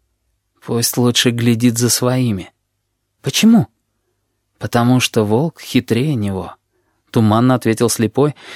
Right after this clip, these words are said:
и, сдавив котлету двумя кусками хлеба, сунул бутерброд Кузнечику в карман. Второй такой же бутерброд оттянул другой карман. На обратном пути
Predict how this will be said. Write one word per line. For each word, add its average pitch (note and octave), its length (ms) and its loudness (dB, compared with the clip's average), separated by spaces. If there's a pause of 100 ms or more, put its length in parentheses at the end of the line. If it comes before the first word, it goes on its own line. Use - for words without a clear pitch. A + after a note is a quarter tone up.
(120)
и, F3 120 -2
сдавив B2+ 460 2
котлету A#2 460 0
двумя A2 300 0
кусками G#2+ 400 -4
хлеба, D3 400 -2
сунул D#3 420 2
бутерброд B2 520 0
Кузнечику A2+ 480 0
в - 60 -8
карман. G#2+ 420 -4 (480)
Второй G#2+ 420 0
такой C#3 280 0
же C#3 100 0
бутерброд C#3 520 -2
оттянул A#2 400 -2
другой C#3+ 320 2
карман. F#2 380 -6 (560)
На B2 160 2
обратном B2 380 0
пути A#2 500 -4